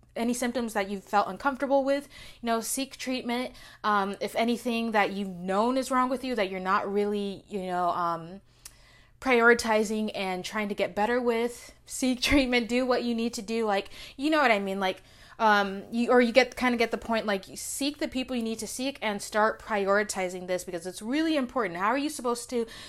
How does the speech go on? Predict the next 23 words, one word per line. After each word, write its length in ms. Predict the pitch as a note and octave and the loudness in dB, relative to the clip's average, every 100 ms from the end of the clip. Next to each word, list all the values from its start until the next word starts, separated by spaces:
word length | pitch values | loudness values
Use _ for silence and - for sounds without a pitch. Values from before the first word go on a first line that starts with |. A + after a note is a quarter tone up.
| - - | -14 -6
you 100 | A#3 | 0
know, 320 | A3 G#3+ G#3 - | 4 4 2 0
go 280 | A3+ A#3 B3 | 6 6 6
into 200 | A#3 A3+ | 2 -4
the 100 | A3 | -2
next 280 | A3 A3 | -2 -2
level 180 | A#3 G#3+ | 0 2
of 160 | G#3 F#3+ | 0 -2
your 100 | G3 | -4
destiny 600 | G3 A3+ - B3+ G#3+ G3+ | -2 -4 -4 -6 -4 -2
if, 160 | F#3+ | -4
if 240 | - F#3+ - | -6 -8 -4
your 80 | G3 | -4
body 400 | G3+ G#3 A#3 A3 | 2 2 4 2
and 100 | G#3 | 0
your 80 | |
mind 320 | F#3+ F#3+ A#3 B3+ | -2 0 -2 -2
are 80 | |
not 160 | G3+ F3+ | 0 0
okay? 480 | F3+ - A#3 C#3+ - - - - | 0 -4 -4 -4 -4 -14 -20 -12
You 100 | A3 | -2
know, 120 | A3 | 2
and 420 | A3+ G#3 G3+ G3 | 2 2 0 -2